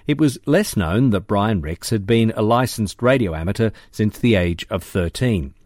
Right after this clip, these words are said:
In nineteen seventy-nine, he was made a life vice president of the Radio Society of Great Britain. Lord Ricks used his position in the House of Lords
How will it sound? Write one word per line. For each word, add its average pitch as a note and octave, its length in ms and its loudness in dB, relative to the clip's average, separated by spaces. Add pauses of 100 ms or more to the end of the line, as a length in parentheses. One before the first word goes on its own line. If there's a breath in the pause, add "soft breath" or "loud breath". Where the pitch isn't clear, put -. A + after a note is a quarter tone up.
(360 loud breath)
In G2+ 300 2
nineteen A2+ 420 0
seventy-nine, A#2 720 0
he C3 160 2
was G#2+ 200 2
made A#2 360 2
a A#2+ 80 0
life A#2 340 2
vice G#2 400 -2
president F2 560 -2
of F2+ 100 -6
the G2+ 120 0
Radio G2+ 380 0
Society G2+ 600 -2
of A2 160 -8
Great F2+ 360 -6
Britain. A2 380 -2 (560 loud breath)
Lord D3 300 2
Ricks B2+ 320 0
used B2 400 4
his G#2+ 160 -4
position G#2 460 -2
in A#2 100 0
the E2 120 -4
House G#2 280 -2
of G2 100 -4
Lords A#2+ 400 2